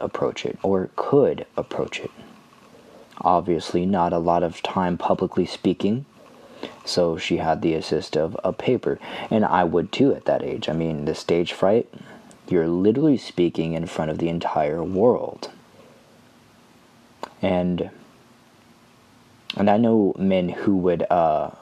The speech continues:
who wouldn't be able to do that. Not nearly as confidently, clearly conveying a message, something that they're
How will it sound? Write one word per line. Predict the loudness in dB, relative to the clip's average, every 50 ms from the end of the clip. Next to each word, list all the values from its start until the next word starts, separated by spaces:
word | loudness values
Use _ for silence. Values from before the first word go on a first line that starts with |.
| -20 -20 -20 -20 -20 _ _ _ _ _ -2
who | 2 4
wouldn't | 6 6 6 4 2 0 0 0
be | 2 4 6 6
able | 4 4 2 -2
to | -2 -2 -4
do | -2 0 0 0 0
that. | 0 0 -2 -2 -4 -8 -14 -18 -18 -18 -18 -20 -20 -20 -20 -20 -20 -20 -20 -20 -20 -20 -20 -20 -20 -20 -20 -20 -20 -20 -20 -20 -16 -12 -4 0
Not | 2 2 2 2 2
nearly | 0 2 2 4 4 4 4 4 2
as | 0 -2 -6 -10 -16 -14 -14 -14 -14 -16 -10 -8
confidently, | -4 -2 -2 -2 -2 -2 -2 -2 -2 -2 -2 -2 -2 -2 -2 -4 -6 -12 -16 -20 -14 -8
clearly | -6 -2 0 2 4 4 4 4 4 4 2 0 0
conveying | 0 0 -2 0 2 0 0 2 0 -2 -2
a |
message, | 0 0 0 0 -2 -2 -2 -2 -2 -2 -2 -4 -6 -6 -14 -20 -20 -20 -20 -20 -20 -20 -20 -20 -20 -12
something | 0 2 2 4 4 2 2
that | 2 2 2
they're | 2 0 0 0 -4